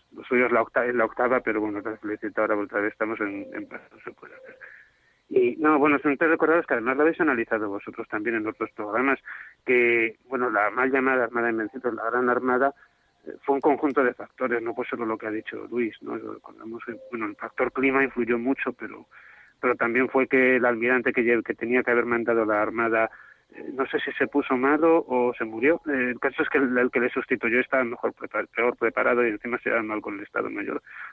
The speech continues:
Habéis hablado <laughs> de la mala capacidad de escucha, ¿no? <laughs> Eh, entre otras cosas, pues este hombre no escuchaba a su Estado Mayor e hizo cosas que no tenía que hacer. Luego las,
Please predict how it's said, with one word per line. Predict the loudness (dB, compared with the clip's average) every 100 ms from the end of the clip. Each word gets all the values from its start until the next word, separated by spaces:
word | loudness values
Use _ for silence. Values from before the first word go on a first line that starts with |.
| -12
Habéis | -4 -4 0
hablado | 0 2 2 2 0
<laughs> | -2 -4 -8 -8 -10 -2
de | 0
la | 2
mala | 2 2
capacidad | 0 -2 -2 0 0
de | -2
escucha, | -6 -10 -6 -4 -2 0
¿no? | 0 -2
<laughs> | -10 -8 -12 -2
Eh, | 2 4 4 4
entre | 4 4
otras | 2 2
cosas, | 0 0 0 0
pues | -2
este | -2 -2
hombre | 2 2
no | 2
escuchaba | 0 -2 0 2
a | 2
su | -2
Estado | -2 0 2
Mayor | 2 2 2
e | 2
hizo | 0
cosas | -2 -2 -2
que | -2
no | -2
tenía | 0 0 0
que | -4
hacer. | 0 2
Luego | 4 4
las, | 2